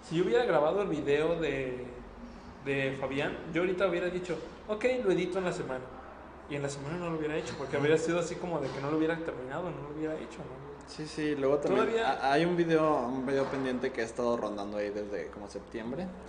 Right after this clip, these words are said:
Speaker 1: Ah,
Speaker 2: que
Speaker 1: sí.
Speaker 2: ya mañana lo voy a empezar a editar para que, que salga antes de esta semana,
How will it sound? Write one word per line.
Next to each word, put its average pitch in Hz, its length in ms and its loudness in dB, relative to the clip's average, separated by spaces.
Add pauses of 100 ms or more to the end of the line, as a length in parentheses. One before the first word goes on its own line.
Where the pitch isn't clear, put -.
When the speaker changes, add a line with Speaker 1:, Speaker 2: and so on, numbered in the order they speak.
(180)
Speaker 1:
Ah, 143 180 -4
Speaker 2:
que 110 120 -2
Speaker 1:
sí. 107 80 0
Speaker 2:
ya 107 180 0
mañana 120 380 0
lo 117 100 0
voy 104 120 0
a 107 40 0
empezar 110 320 -4
a 113 60 0
editar 123 420 0
para 110 160 -4
que, - 60 -10 (260)
que 120 80 -14
salga 104 380 -4
antes 104 360 -4
de 87 140 -4
esta - 140 -6
semana, 117 500 -6